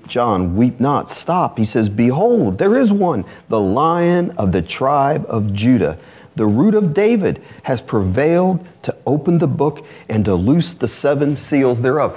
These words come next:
Well, when you read that, if you don't read on, what does he think's gonna appear? Saying one has, it's a lion. And it's the Root of Jesse, David, the king.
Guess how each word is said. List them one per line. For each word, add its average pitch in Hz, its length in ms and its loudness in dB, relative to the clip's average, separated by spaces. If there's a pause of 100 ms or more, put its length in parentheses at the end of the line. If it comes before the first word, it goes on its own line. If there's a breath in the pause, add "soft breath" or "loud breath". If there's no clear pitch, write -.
(180 loud breath)
Well, 117 120 0
when 107 200 2
you 247 200 4
read 180 200 2
that, 196 240 0
if - 100 -4
you 185 80 2
don't 135 260 0
read 143 200 2
on, 143 320 0
what 277 100 0
does 294 80 0
he 277 80 2
think's 269 240 -2
gonna 190 280 -2
appear? 277 640 -2 (520 soft breath)
Saying 139 300 0
one 269 180 2
has, 226 320 0
it's 180 300 -2
a 175 80 0
lion. 220 580 2 (960 soft breath)
And 196 100 2
it's 196 140 -2
the 202 100 0
Root 240 220 2
of 202 140 4
Jesse, 226 600 -2 (180)
David, 220 500 0 (340 loud breath)
the 226 80 -4
king. 233 560 0